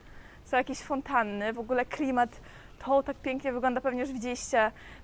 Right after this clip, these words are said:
na moich zdjęciach na Instagramie. A jak nie, to zapraszam. Też mamy tutaj siłownię, mamy tutaj, e, siłownię taką zewnętrzną. Dobra, korty tenisowe zaraz wam pokażę.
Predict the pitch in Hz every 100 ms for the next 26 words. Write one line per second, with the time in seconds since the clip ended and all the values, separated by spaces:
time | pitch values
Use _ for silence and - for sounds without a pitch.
0 | 233 220 220 220 226 220 220 226 226 220
1 | - 220 277 254 233 339 - - - -
2 | 208 214 226 226 233 226 226 220 - 330
3 | - - 277 - 277 247 240 247 240 226
4 | - - 240 269 269 285 294 285 285 302
5 | - - - - 233 233 233 240 240 226
6 | 220 214 208 - 214 214 208 208 208 220
7 | - - - - - - - 240 233 226
8 | 233 233 220 226 220 240 254 - 262 262
9 | 254 - - - - - 214 208 294 277
10 | 269 269 277 277 277 254 269 254 - 214
11 | 196